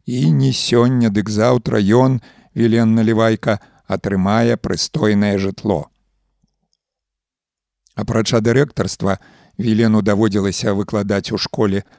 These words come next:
алгебру з геаметрыяй, а таксама батаніку з фізкультурай. Да таго ж вёў атэістычную прапаганду сярод насельніцтва,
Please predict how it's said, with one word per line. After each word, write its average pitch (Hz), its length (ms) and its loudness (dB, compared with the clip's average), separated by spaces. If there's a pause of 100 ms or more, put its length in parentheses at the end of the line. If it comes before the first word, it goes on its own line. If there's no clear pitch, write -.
(220)
алгебру 95 520 -4
з 90 120 -8
геаметрыяй, 127 800 0 (260)
а 92 120 -8
таксама 120 520 -2
батаніку 113 640 0
з - 100 -4
фізкультурай. 101 880 -2 (800)
Да 98 220 -8
таго 120 320 0
ж - 160 -6 (320)
вёў 127 480 2
атэістычную 120 1040 0
прапаганду 107 720 0
сярод 101 400 -2
насельніцтва, 95 800 -2